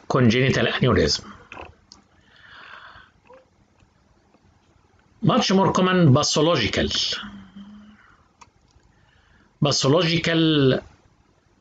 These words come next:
aneurysm. Any factor leading to weakness of the wall of the artery in presence of hypertension.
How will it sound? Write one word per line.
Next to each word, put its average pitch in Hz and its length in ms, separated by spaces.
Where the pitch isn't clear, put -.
aneurysm. 107 840
Any 254 220
factor - 400
leading 156 580
to 165 100
weakness 165 640
of 143 240
the 120 100
wall 143 200
of 107 100
the 123 80
artery 104 400
in 139 420
presence 180 800
of - 180
hypertension. 117 1000